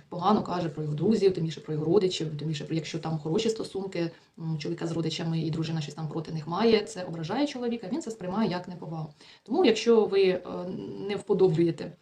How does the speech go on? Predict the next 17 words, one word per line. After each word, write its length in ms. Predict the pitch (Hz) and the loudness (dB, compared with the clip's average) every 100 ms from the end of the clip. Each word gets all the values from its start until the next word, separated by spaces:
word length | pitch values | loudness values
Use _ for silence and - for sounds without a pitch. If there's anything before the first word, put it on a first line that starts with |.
| _ - - - | _ -20 -20 -14
інтереси 360 | 160 165 262 254 | -6 2 2 2
свого 240 | - 214 | 0 0
чоловіка 720 | 208 202 196 196 - 185 185 | 0 -2 -4 -4 -4 -4 -2
або 160 | 170 156 | -2 -2
його 140 | 160 | 0
друзів 240 | 156 165 151 | 2 2 0
чи 100 | - | -2
родичів, 480 | 185 233 233 196 175 | 0 0 2 0 0
то 240 | 269 311 | 0 0
залиште 340 | 185 190 220 | 2 0 0
свою 220 | 180 - 170 | -4 -8 -6
думку 360 | 190 190 180 | -6 -8 -10
при 240 | 175 185 185 | -8 -4 -4
собі 400 | - 170 285 330 | -4 2 4 4
для 100 | 180 | 2
того, 220 | 254 226 | 0 0
щоб, 380 | - 226 - | 2 -2 -2